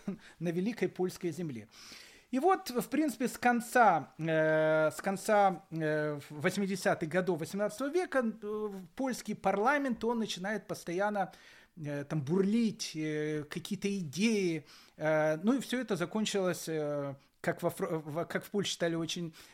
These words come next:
э, э, очень счастливо,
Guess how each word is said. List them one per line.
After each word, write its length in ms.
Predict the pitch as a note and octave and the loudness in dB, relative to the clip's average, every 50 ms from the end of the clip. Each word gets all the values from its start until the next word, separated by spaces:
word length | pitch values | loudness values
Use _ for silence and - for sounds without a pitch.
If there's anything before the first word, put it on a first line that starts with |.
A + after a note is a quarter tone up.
| - _ - | -20 _ -8
э, 720 | D#3 D#3 D3+ D3+ D3+ D3+ D3 D3 D3 D3 D3 D3 D3 C#3+ C#3+ - | -4 -2 0 0 0 0 -2 -2 -2 -2 -2 -2 -4 -4 -6 -8
э, 360 | D#3 D3 D3 C#3+ D3 C#3+ D#3 F3 | -8 -6 -6 -6 -8 -8 -6 -6
очень 600 | E3+ C#3+ - D#3+ D#3 D3+ D3+ D3+ D3+ C#3 C3+ - | -6 -6 -4 -6 -8 -8 -8 -8 -10 -10 -10 -8
счастливо, 680 | - - - B3 C4 C4+ C4 - G3+ F3 D3 C#3+ C#3 | -6 -2 2 4 4 2 2 0 -4 -2 -2 -2 -4